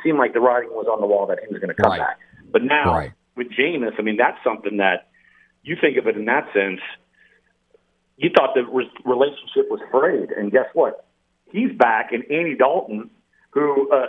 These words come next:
Speaker 1: Jordy, you're gonna, you're gonna actually get a kick out of this, who is playing U S T A tennis <laughs> in New Orleans.
Speaker 2: Really?
Speaker 1: Uh, he, in, in a league, uh, guess what? He's now a Carolina Panther,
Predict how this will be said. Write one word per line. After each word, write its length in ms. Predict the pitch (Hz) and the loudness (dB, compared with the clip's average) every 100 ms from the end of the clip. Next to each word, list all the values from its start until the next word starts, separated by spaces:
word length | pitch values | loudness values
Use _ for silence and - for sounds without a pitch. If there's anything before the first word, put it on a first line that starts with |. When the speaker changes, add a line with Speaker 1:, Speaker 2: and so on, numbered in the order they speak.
| - | 0
Speaker 1:
Jordy, 240 | 156 147 | 0 2
you're 160 | 123 139 | 0 -2
gonna, 180 | 131 117 | -2 -4
you're 180 | 139 135 | -2 0
gonna 140 | 120 117 110 | 0 0 0
actually 280 | 107 - | -2 -2
get 100 | 107 | -2
a 60 | 101 | 0
kick 240 | - 113 | 2 0
out 120 | 110 104 | 0 -2
of 100 | 104 | 0
this, 140 | 117 - - - _ - | -2 -2 -14 -20 _ -4
who 140 | 135 | -2
is 80 | 135 - | -2 0
playing 340 | - 160 160 139 | 2 4 2 -2
U 160 | 147 | 0
S 160 | 139 - - | 0 -2 -2
T 80 | 147 | 0
A 180 | 131 117 | 0 0
tennis 300 | 160 139 131 - - _ _ - | 0 0 -4 -6 -20 _ _ -2
<laughs> 880 | - 359 349 - 254 - - - - | 2 2 2 0 -4 -6 -20 -18 -2
in 140 | 196 | 0
New 100 | 185 | 2
Orleans. 360 | 165 196 349 320 | 4 4 4 2
Speaker 2:
Really? 160 | 170 - _ _ _ - - - - - - | -4 -10 _ _ _ -12 -10 -10 -8 0 4
Speaker 1:
Uh, 260 | 185 180 - 180 | 4 2 -2 -8
he, 60 | 190 | -2
in, 220 | 190 - 180 | -2 0 0
in 40 | |
a 80 | 160 | 0
league, 540 | 151 214 185 185 185 - _ - | 0 0 2 0 -2 -12 _ 0
uh, 140 | 156 156 | 0 2
guess 120 | 170 170 | 0 2
what? 180 | 202 143 | 0 -2
He's 120 | 139 | -2
now 260 | 156 151 139 | 0 0 0
a 20 | |
Carolina 400 | 156 156 151 139 | 0 0 0 -2
Panther, 300 | - 156 156 | 0 -2 -2